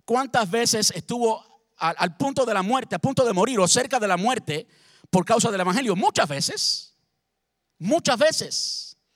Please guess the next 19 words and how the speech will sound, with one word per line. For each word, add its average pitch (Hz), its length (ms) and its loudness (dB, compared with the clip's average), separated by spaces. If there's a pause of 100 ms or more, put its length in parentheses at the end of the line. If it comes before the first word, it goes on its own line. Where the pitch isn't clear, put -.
(540)
¿Tenía 240 260 0
el 311 80 2
apóstol 269 420 2
Pablo 247 360 2
miedo? 247 640 -2 (760)
¿Tenía 254 380 0
temor 233 420 2
de 269 80 2
sufrir 254 420 -2 (160)
otra 277 280 -2
vez 226 100 2
más 240 140 0
por 262 120 0
el 202 100 0
evangelio? 196 360 -2
Por - 160 -12
supuesto 262 420 -6
que 139 120 -10
no. 131 200 -6